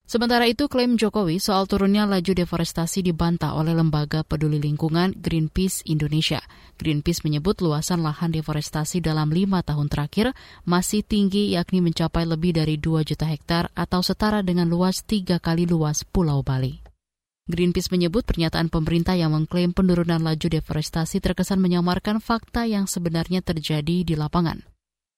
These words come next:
Tak hanya itu, Greenpeace menyebut sejumlah dampak deforestasi lahan hutan seperti hilangnya keanekaragaman hayati, bencana alam,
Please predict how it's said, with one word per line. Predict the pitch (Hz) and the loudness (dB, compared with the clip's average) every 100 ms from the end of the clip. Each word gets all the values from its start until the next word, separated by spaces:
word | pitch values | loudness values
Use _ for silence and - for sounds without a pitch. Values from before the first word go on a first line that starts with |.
| - | -6
Tak | 170 160 | -2 2
hanya | 165 | 2
itu, | 165 220 | 2 2
Greenpeace | 185 165 160 185 170 | 2 0 0 0 2
menyebut | 165 160 220 | 2 2 0
sejumlah | 202 170 165 170 160 | 0 0 2 2 0
dampak | 160 185 - | 0 -2 -2
deforestasi | 160 - 151 - 160 - | -4 -2 -4 -2 -4 -2
lahan | 160 151 156 | -2 0 2
hutan | 156 - 190 196 | 2 4 4 4
seperti | 180 - 165 170 | 2 0 0 0
hilangnya | 160 160 160 165 | 0 2 2 2
keanekaragaman | - 160 156 156 156 156 151 147 147 | 0 -2 0 0 -2 -2 0 0 0
hayati, | 151 151 147 190 196 | -2 -2 0 0 0
bencana | 180 156 165 151 | -2 -2 -2 -2
alam, | 170 202 208 | 2 2 2